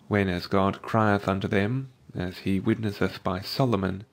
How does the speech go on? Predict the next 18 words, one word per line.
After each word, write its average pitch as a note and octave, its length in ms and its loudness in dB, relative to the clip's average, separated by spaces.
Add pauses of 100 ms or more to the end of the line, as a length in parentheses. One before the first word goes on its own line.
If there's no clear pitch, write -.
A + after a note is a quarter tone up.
(400)
where F2+ 120 -4
he G2 160 0
bringeth G#2+ 420 0
in G2+ 260 0
wisdom, G2+ 460 2
saying, F#2+ 400 -4
"I F#2+ 120 -8
have G2+ 260 -12
cried G2+ 360 2
out A2+ 300 0
and - 200 -10
put - 180 -2
forth G#2+ 320 0
my F#2 160 -2
voice G#2+ 340 2
in G2 120 -2
the F#2 80 0
streets, - 520 0